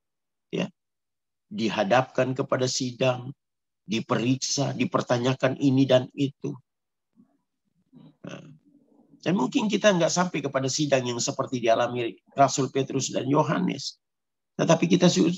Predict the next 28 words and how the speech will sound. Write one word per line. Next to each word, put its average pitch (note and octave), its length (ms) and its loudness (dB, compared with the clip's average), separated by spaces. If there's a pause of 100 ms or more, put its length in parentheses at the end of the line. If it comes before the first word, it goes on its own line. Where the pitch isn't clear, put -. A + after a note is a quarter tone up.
(140)
juga F3+ 160 2
sudah D#3+ 240 2
mengalami E3+ 680 0
mengenai D#3+ 380 0
sidang-sidang D3 640 0
ini G3+ 240 -4
oleh C#3+ 240 0
karena E3+ 320 0 (320)
nama E3+ 320 6
Tuhan. G#3 340 -2 (680)
Ya. - 160 -2 (1400)
Oleh F3 160 6
karena D#3+ 240 2
nama E3 240 0
Tuhan. - 400 -8 (480)
Dan D#3+ 240 2
ini - 260 -2
adalah F#3 320 4
teladan. F3+ 760 2 (640)
Ini F#3+ 320 8
adalah F3+ 320 4
dampak G3 560 0
bagi F3 240 2
sekeliling F#3+ 480 -2
mereka. - 480 -4 (560)
Tetapi F3+ 480 0
ingat F#3+ 160 -2
baik, F3+ 320 0